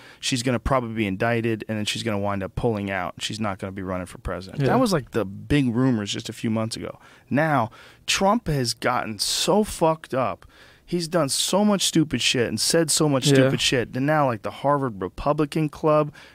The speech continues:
Speaker 1: for the first time in over a hundred years, is coming out against the nominee. The, uh, there's, like, a bunch of different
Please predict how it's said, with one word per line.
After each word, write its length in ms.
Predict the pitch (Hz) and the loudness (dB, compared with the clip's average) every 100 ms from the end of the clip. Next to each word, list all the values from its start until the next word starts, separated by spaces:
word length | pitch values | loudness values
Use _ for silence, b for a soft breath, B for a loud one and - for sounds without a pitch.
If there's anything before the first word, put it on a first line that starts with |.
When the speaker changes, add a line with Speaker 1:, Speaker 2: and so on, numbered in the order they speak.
| - | -8
Speaker 1:
for 140 | 143 | -4
the 100 | 127 | -4
first 400 | - 151 151 - | -2 0 0 0
time 360 | 143 143 143 139 | -2 2 4 4
in 100 | 117 | 4
over 260 | 117 120 | 2 2
a 60 | 107 | 0
hundred 420 | 104 143 135 131 | 2 2 2 0
years, 520 | 127 139 139 139 127 | 0 2 2 2 0
is 100 | 123 | -4
coming 400 | - 156 143 139 | -4 0 2 2
out 180 | 139 139 | 2 2
against 440 | 127 135 135 - | 0 0 -2 -2
the 80 | 131 | 0
nominee. 720 | 131 135 135 135 135 131 131 B B B B B - | 2 4 4 4 4 4 2 B B B B B -4
The, 260 | 127 120 120 | 0 2 2
uh, 300 | 113 104 87 | 2 0 0
there's, 240 | 131 120 | -2 -2
like, 120 | 135 | -2
a 60 | 123 | -2
bunch 380 | 113 135 139 135 | 0 2 2 0
of 180 | 113 | -2
different 460 | 113 127 - 120 - | -2 -2 0 -4 -4